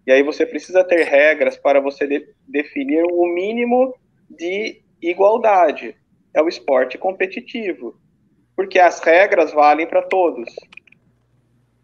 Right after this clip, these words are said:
Em tese, ela tem que ser a mesma regra. Por exemplo, eu e o Gustavo, se a gente quiser correr com tênis protótipo,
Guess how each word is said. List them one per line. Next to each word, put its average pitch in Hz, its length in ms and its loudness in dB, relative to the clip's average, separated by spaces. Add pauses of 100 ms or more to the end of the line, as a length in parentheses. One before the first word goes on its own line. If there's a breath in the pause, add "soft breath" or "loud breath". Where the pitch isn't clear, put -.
(500)
Em 151 260 -4
tese, 156 400 4
ela 143 140 2
tem 147 180 -6
que 147 80 -14
ser - 140 -2
a 175 80 2
mesma 170 360 -4
regra. 120 480 -4 (480)
Por 151 120 2
exemplo, 143 440 2
eu 196 180 6
e - 20 6
o 196 40 0
Gustavo, 165 640 2
se 156 80 -6
a 151 60 -2
gente 180 200 -8
quiser 175 280 0
correr 165 320 -2
com 156 180 -10
tênis 147 300 -4
protótipo, 151 880 -2